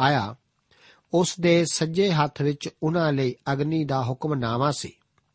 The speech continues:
ਸੱਚਮੁੱਚ ਉਹ ਲੋਕਾਂ ਨਾਲ ਪ੍ਰੀਤ ਪਾਲਦਾ ਹੈ। ਉਸ ਦੇ ਸਾਰੇ ਸੰਤ ਜਨ ਤੇਰੇ ਹੱਥ ਵਿੱਚ ਹਨ ਅਤੇ ਉਹ ਤੇਰੇ ਪੈਰਾਂ ਵਿੱਚ ਬੈਠੇ ਹਨ। ਤੇਰੀਆਂ ਗੱਲਾਂ ਤੋਂ ਹਰ ਇੱਕ ਲਾਭ ਉਠਾਉਂਦਾ ਹੈ।"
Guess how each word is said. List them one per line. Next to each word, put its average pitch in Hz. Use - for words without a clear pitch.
ਸੱਚਮੁੱਚ 190
ਉਹ 180
ਲੋਕਾਂ 147
ਨਾਲ 131
ਪ੍ਰੀਤ 127
ਪਾਲਦਾ 110
ਹੈ। 123
ਉਸ 156
ਦੇ 147
ਸਾਰੇ 170
ਸੰਤ 147
ਜਨ 143
ਤੇਰੇ 135
ਹੱਥ 123
ਵਿੱਚ 139
ਹਨ 135
ਅਤੇ 156
ਉਹ 175
ਤੇਰੇ 147
ਪੈਰਾਂ 127
ਵਿੱਚ 147
ਬੈਠੇ 131
ਹਨ। 117
ਤੇਰੀਆਂ 180
ਗੱਲਾਂ 151
ਤੋਂ 147
ਹਰ 131
ਇੱਕ 156
ਲਾਭ 151
ਉਠਾਉਂਦਾ 131
ਹੈ।" 135